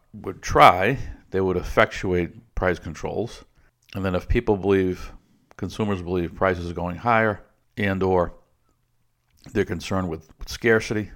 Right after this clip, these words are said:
and they want to hoard, as we saw during covid with toilet paper and many other items, without that natural pricing re-, mechanism, you're now going to potentially have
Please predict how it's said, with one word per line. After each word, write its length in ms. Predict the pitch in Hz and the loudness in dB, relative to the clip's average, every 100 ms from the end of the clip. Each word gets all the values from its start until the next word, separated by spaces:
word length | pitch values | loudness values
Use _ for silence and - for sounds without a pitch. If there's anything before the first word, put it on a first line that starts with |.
| - _ _ _ | -20 _ _ _
and 80 | 92 | -8
they 80 | 90 | -4
want 280 | 87 90 76 | -2 -4 -6
to 80 | |
hoard, 580 | 78 - 123 101 104 104 - - _ - | -12 -6 0 2 2 -2 -14 -20 _ -10
as 160 | 92 80 | -8 -6
we 100 | 82 | -8
saw 280 | - 90 85 | -4 -2 -2
during 260 | 87 82 | -4 -8
covid 400 | 80 92 85 98 - _ _ _ _ _ _ | -6 -6 -4 -8 -14 _ _ _ _ _ _
with 320 | - - - - | -14 -14 -14 -6
toilet 380 | - 90 82 | 0 0 0
paper 260 | - 85 85 | -2 -4 -4
and 100 | 82 | -6
many 220 | 82 85 | -6 -6
other 240 | 85 82 78 | -4 -4 -6
items, 240 | 90 120 - _ _ _ - | -10 -12 -20 _ _ _ -2
without 340 | 101 113 113 | 4 4 4
that 380 | 110 98 - - - _ | 4 4 0 -16 -20 _
natural 420 | - 120 113 - 101 | 0 4 4 2 -2
pricing 540 | - 135 131 110 98 104 | 4 4 4 -4 -4 2
re-, 180 | 95 - | 2 2
mechanism, 640 | 104 98 92 87 85 104 - _ _ - | -2 -2 -2 -6 -6 -10 -12 _ _ -4
you're 80 | 104 | 6
now 220 | 107 101 | 6 8
going 240 | 104 95 | 4 0
to 160 | 92 90 | -2 -4
potentially 420 | - 110 95 98 | -2 -2 0 0
have 480 | 98 92 82 - | 2 2 0 -8